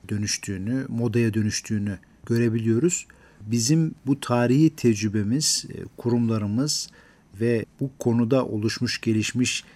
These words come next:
siyasi kültürümüz, e, Türkiye'yi,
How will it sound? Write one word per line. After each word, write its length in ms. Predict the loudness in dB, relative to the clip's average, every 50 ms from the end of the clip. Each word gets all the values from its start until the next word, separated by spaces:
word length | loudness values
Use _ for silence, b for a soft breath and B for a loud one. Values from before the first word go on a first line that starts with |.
| b b -8
siyasi 640 | -6 -4 0 0 0 0 0 -2 -2 -2 -2 -2 -2
kültürümüz, 760 | -2 -4 -4 -4 -4 -6 -4 -2 0 0 0 -2 -4 -6 b b b b b b b b _ 0
e, 100 | 0 0
Türkiye'yi, 840 | 2 0 0 -2 0 -4 -4 2 4 4 6 6 4 2 2 0